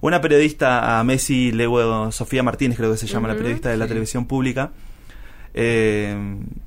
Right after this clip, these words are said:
Speaker 1: en la que le, por ahí no le pregun-, no le hacía una pregunta, sino que le comentaba todo lo que generaba, eh, que lo que por ahí él, eh, había logrado en la selección, más allá de que se le dé o no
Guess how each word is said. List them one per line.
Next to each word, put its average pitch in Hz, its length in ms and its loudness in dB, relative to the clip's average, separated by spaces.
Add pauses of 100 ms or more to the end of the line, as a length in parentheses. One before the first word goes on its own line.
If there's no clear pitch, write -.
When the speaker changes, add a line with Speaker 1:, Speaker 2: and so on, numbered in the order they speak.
Speaker 1:
en 113 120 -2
la 110 100 0
que 110 100 -4
le, 107 120 0
por 113 160 0
ahí 131 340 0
no 135 120 2
le 156 120 0
pregun-, 113 320 -2
no 143 120 2
le 165 60 2
hacía 170 180 0
una 151 160 0
pregunta, 156 420 0
sino 117 380 -2
que 135 300 2
le 123 120 0
comentaba 120 680 0 (420)
todo 160 160 2
lo 175 100 2
que 135 80 2
generaba, 113 640 2 (220)
eh, - 420 -8
que 113 140 -8
lo 107 160 -4
que 110 160 -4
por 113 180 -2
ahí 117 480 -2
él, 104 720 -4 (680)
eh, 104 380 -2
había 113 400 2
logrado 113 480 2
en 120 60 0
la 110 80 -2
selección, 110 420 -2
más 135 160 0
allá 123 240 -2
de 120 140 2
que 104 100 -4
se 104 160 -8
le 104 140 -4
dé 110 160 2
o 107 100 0
no 107 340 -2